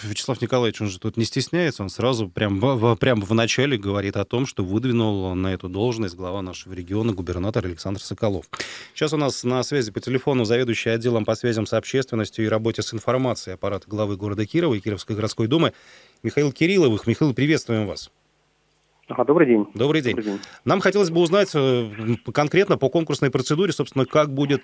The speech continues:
Speaker 1: э, проходить этот конкурс. Э, мы уже тут сказали, из двух частей эта комиссия состоит. Э, как они будут заслушивать кандидатов или что там будет?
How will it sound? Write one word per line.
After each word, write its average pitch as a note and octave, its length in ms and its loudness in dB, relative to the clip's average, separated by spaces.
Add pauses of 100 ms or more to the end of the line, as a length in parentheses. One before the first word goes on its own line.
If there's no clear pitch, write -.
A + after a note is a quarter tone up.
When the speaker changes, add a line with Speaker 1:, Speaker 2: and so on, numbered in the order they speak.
(120)
Speaker 1:
э, B2+ 260 2
проходить D3 520 -2
этот C3+ 200 0
конкурс. B2+ 720 0
Э, G#2 260 -6
мы G#2+ 340 0
уже A2 140 0
тут - 200 -6
сказали, C3 460 2
из G2+ 100 0
двух G#2 180 -2
частей - 320 0
эта E3 140 0
комиссия C#3 400 -2
состоит. A#2+ 640 0 (380)
Э, G#2+ 200 -2 (100)
как C#3 200 0
они G2+ 100 -2
будут G2 220 -4
заслушивать C3+ 640 0
кандидатов A2 600 -2
или G2+ 120 -6
что - 180 -6
там D#2+ 140 -10 (100)
будет? - 220 -20